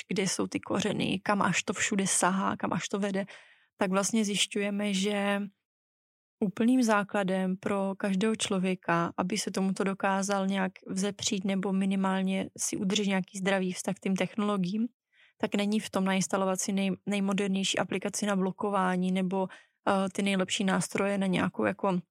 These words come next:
na nějaké opravdu eliminaci těch technologií, ale ta největší práce se musí odehrát v naší vlastní hlavě a v našem vlastním životě. A to tak, že je důležitý pracovat na vztazích, které máme okolo sebe a být vlastně saturovaný smysluplnými, naplněnými sociálními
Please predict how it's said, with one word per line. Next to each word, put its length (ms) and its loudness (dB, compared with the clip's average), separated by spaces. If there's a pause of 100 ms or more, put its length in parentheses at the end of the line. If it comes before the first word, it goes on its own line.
(220)
na 60 2
nějaké 260 0
opravdu 300 0
eliminaci 520 2
těch 120 0
technologií, 680 -2
ale 440 0
ta 100 -2
největší 420 -2
práce 460 0
se 140 -2
musí 240 0
odehrát 380 0
v 40 -12
naší 260 -2
vlastní 380 -2
hlavě 380 0 (240)
a 40 0
v 40 0
našem 320 -2
vlastním 320 -2
životě. 480 0 (800)
A 380 2 (200)
to 120 0
tak, 260 0
že 480 0 (300)
je 80 0
důležitý 520 -2
pracovat 520 -2
na 100 0
vztazích, 640 0
které 260 -2
máme 200 0
okolo 340 -2
sebe 340 0
a 80 2
být 160 -2
vlastně 300 0
saturovaný 680 0
smysluplnými, 920 -2
naplněnými 600 0
sociálními 880 -2